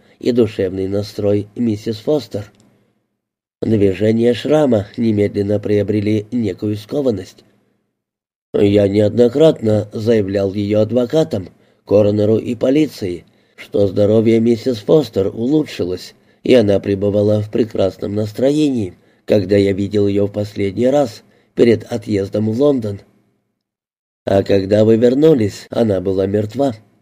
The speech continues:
«Совершенно верно». «Вы ведь не диагностировали у неё болезнь Паркинсона,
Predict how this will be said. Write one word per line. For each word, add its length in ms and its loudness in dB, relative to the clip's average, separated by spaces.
«Совершенно 840 0
верно». 420 0
«Вы 260 6
ведь 220 2
не 180 2
диагностировали 1000 2
у 80 -6
неё 220 0
болезнь 480 0
Паркинсона, 720 -4